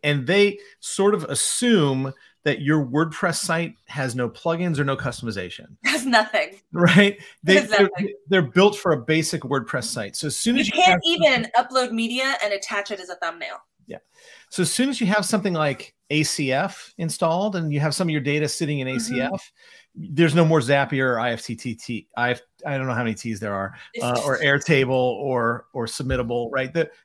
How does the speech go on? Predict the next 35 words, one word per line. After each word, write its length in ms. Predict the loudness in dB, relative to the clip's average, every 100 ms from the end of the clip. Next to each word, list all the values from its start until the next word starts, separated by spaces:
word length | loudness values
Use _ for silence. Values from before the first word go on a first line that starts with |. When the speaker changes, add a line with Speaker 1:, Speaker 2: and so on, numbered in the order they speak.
| 2
Speaker 1:
they 80 |
don't 140 | 4 8
Speaker 2:
No, 100 | 8
no, 160 | 8 6
no. 180 | 4 4
There's 220 | 2 6
no 180 | 6 6
more 160 | 4
free 440 | 0 -4 -4 -2 -2
version 380 | -2 -4 -6 -10
of 100 | -10
that 200 | -12 -14 -20 -20 -20 -10
because 500 | -10 2 4 4 0 -2 4
all 300 | 6 6 4
Speaker 1:
Ye- 80 |
Speaker 2:
of 60 | -4
these 220 | -10 -12
plugins 480 | -4 -4 -2 -6 -8
have 480 | -10 -4 -2 -2 -4
extensions 800 | -8 -16 -4 -4 -4 -8 -16 -12
for 100 | -10
A 140 | -10
C 220 | -10 -12 -12
F 60 | -12 -10
Speaker 1:
Ye- 180 | -6 -6
Speaker 2:
because 200 | -6 -8 -4
A 140 | -4 -6
C 200 | -4 -2
F 180 | -2 -4
is 120 | -14
a 40 |
phenomenon 880 | -16 -16 -6 -6 -4 -6 -6 -6 -10 -14 _
unto 280 | -8 -8 -10
itself. 460 | -14 -12 -14 -14 -18 -20 _
Speaker 1:
I'm, 200 | 2 2